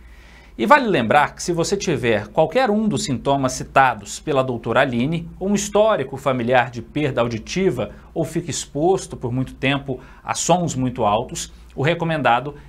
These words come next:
é procurar um profissional qualificado pra te orientar e evitar complicações ou até mesmo a perda auditiva.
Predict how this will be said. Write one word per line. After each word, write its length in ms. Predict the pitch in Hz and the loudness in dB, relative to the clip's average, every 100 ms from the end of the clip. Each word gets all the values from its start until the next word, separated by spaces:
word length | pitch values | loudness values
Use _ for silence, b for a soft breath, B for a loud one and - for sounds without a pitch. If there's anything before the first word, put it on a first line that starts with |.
| B | B
é 160 | 127 | 2
procurar 480 | 139 151 147 120 131 | 2 0 2 4 4
um 40 | 127 | 0
profissional 640 | 127 - 120 113 120 - - | -6 -6 -2 0 0 0 2
qualificado 680 | 165 196 - 165 120 127 | 4 2 -8 -2 0 0
pra 140 | 135 - | -2 -6
te 200 | - 175 | -2 0
orientar 600 | 208 202 160 131 120 - b b | 2 2 0 2 0 -2 b b
e 80 | 156 | -4
evitar 440 | 151 143 120 110 | -2 -2 0 -2
complicações 840 | - 127 127 120 107 - 127 123 - b b | -2 -8 -4 -4 -4 -4 -4 -6 -10 b b
ou 80 | 117 | -4
até 180 | 123 120 | -4 -4
mesmo 320 | 107 120 131 | -4 -4 -4
a 60 | |
perda 440 | 117 - 151 127 110 | -6 -4 -2 0 -2
auditiva. 540 | 117 139 - - 95 | -2 -4 -6 -8 -12